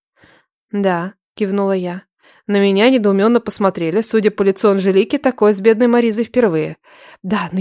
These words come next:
я не Мариза. Я же спокойно могу поступать не так, как она.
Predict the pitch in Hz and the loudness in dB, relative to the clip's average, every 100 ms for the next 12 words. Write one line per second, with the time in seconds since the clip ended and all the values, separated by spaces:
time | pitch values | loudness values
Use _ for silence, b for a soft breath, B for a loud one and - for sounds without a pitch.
0 | - 202 220 285 269 190 - 151 B B | 2 4 6 4 4 0 -4 -8 B B
1 | _ 208 302 320 269 240 277 285 233 208 | _ 0 2 0 -2 2 2 4 2 2
2 | 226 233 - - 262 262 269 269 247 262 | -2 -6 -6 -2 0 0 0 0 -2 -4
3 | - 226 175 143 | -4 -4 -4 -12